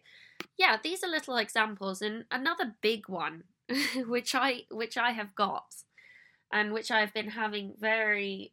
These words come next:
frequently because of buying alcohol, because of going to shop and having the eighteen and over restriction,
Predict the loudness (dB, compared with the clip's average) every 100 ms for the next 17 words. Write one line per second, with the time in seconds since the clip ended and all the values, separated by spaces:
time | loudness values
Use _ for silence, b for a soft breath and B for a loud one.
0 | -10 -8 -8 -8 -10 -10 -10 -12 -16 _
1 | -8 -4 -2 0 0 -2 -4 -8 _ _
2 | _ _ -6 -4 -2 2 2 2 -4 -4
3 | -2 0 -2 -2 -4 -6 -10 -12 -12 -12
4 | -10 -12 -14 -8 -2 -2 -2 -10 -12 -12
5 | -12 -12 -12 -10 -10 -10 -10 -12 -12 -16
6 | -20 b b b -10 -2 0 0 0 -4
7 | -6 -8 -6 -8 -8 -8 -6 -6 -8